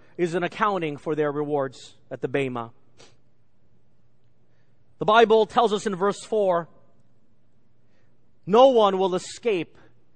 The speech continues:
the revelation of sin." You see, some people thought that they could hide in their homes they could hide in the privacy of their homes, and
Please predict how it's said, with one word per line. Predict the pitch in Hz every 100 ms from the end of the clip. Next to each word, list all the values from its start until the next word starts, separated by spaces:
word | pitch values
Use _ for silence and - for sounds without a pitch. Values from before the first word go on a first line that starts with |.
| - - - - - -
the | 165
revelation | 208 196 196 226 - - 151 143 131 - - - -
of | 147
sin." | - - 151 131 113 - - - - - - - -
You | -
see, | 175 220
some | - 220
people | 226 202
thought | - 240 208 196
that | 190 175
they | 190
could | 196
hide | - 202 196
in | 190
their | 180
homes | - 220 185 160 - - - - - -
they | 196
could | 208 196 -
hide | - 226 208
in | 202
the | 185
privacy | 175 - 254 254 214 226
of | 190
their | 180
homes, | 165 185 170 156
and | 185